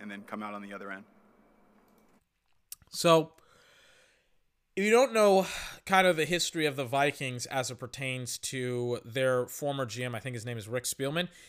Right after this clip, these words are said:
Speaker 2: he had full control over the fifty-two man roster and not Mike Zimmer, which to me makes no sense to put the G M in front of the, in, in main control over the fifty-two and not the head coach.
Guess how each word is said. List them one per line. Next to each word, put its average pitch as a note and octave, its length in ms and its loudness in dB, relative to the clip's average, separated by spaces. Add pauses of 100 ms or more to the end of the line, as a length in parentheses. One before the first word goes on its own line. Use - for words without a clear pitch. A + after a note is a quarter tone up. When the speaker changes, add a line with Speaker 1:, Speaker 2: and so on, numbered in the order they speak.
(120)
Speaker 2:
he C4 240 4
had D#3 600 4
full D#3 280 0
control C#3 560 2
over C3 360 4
the A#2+ 140 -4
fifty-two C3 1120 0 (460)
man D3 260 4
roster D3 400 4
and C#3+ 260 -4
not C#3+ 260 2
Mike B2 260 2
Zimmer, C3+ 280 -2
which A2 280 -8
to C#3+ 80 -4
me C3+ 160 -2
makes A#2 440 -6 (1000)
no D3 260 2
sense - 580 -6 (720)
to D3 100 -6
put B2 200 -6
the C3+ 60 -8
G D3 280 2
M C#3 120 -2
in B2+ 80 -4
front C3+ 240 -4
of A#2+ 80 -4
the, B2 280 0 (580)
in, E3 260 0
in D3+ 240 -2
main D#3 240 2
control C#3 380 0
over B2 120 0
the A#2 80 -8
fifty-two A#2+ 440 -6
and A2+ 100 -8
not A2+ 220 -6
the G2+ 60 -12
head G#2 180 -12
coach. - 360 -20